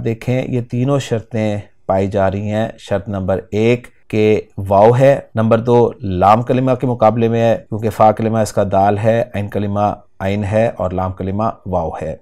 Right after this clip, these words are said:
اور تیسری شرط اس واو کا ما قبل جو ہے وہ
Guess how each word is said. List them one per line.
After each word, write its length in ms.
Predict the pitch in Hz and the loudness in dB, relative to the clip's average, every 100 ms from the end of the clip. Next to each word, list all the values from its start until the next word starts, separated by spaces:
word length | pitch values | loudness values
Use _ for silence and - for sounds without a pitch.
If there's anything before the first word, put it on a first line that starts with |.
| - | -4
اور 140 | 107 | -4
تیسری 360 | - 120 113 143 | -2 -2 -2 -4
شرط 440 | - 123 123 - 127 - _ | -2 -2 -2 -2 -2 -2 _
اس 240 | - 117 - - | -4 -2 -4 -4
واو 340 | 98 104 113 | 0 4 4
کا 220 | 117 135 120 | 4 2 2
ما 260 | 95 104 | 0 -2
قبل 320 | 113 113 101 | 0 -2 -4
جو 160 | 98 90 | -4 -4
ہے 80 | 95 | -4
وہ 260 | 92 104 | 0 0